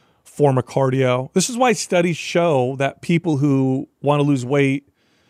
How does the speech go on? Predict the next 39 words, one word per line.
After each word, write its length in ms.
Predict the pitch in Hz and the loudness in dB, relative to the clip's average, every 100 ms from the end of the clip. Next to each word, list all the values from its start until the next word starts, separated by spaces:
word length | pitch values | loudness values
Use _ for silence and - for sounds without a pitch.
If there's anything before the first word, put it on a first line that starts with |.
| _ _ _ | _ _ _
who 160 | 139 | -2
just 260 | 127 151 - | 0 -2 0
go 140 | 160 | 0
to 80 | 135 | 0
therapy, 840 | - 135 139 143 - 123 120 127 _ _ _ _ _ _ | 0 0 2 0 -2 -2 -2 -4 _ _ _ _ _ _
have 180 | - 147 | -2 -2
a 60 | 139 | 0
higher 300 | 120 160 156 | -2 0 0
success 520 | - 143 - 143 - | -4 -4 0 0 0
rate 220 | 131 127 | 0 0
than 120 | 135 | -2
people 280 | 117 147 139 | 0 0 0
who 80 | 127 | 0
go 140 | 131 | 2
to 100 | 127 | 2
nutritionists 1000 | 120 - 139 135 - 143 - 131 127 - | 0 -2 -2 0 0 0 0 -2 -2 -4
and 280 | 123 110 107 - _ _ _ _ _ _ - | -4 -4 -8 -14 _ _ _ _ _ _ -4
sign 220 | - 135 | 0 0
up 80 | 127 | 0
for 120 | 123 | 0
workout 340 | 139 131 120 | 0 0 0
classes. 500 | - 117 113 117 - _ _ _ | 0 -2 -2 -8 -14 _ _ _
They 100 | 180 | 2
don't, 120 | 233 | 2
the, 80 | 190 | 0
the 140 | 233 | -4
therapist 460 | 143 220 247 185 170 | -2 0 2 -2 -2
knows 200 | 160 151 | -2 0
nothing 260 | 160 180 170 | -2 -2 0
about 200 | 139 139 | 0 0
diet 160 | 143 | -2
and 80 | 143 | -2
exercise, 580 | 131 - - 110 107 - | -2 -2 -2 -2 -4 -4
doesn't 220 | 147 156 | -4 0
even 160 | 165 143 | 0 0
coach 360 | - 151 - | -2 -2 -2
them 120 | 135 | -2
on 140 | 117 107 | 0 -2
that. 260 | 104 107 | -2 -4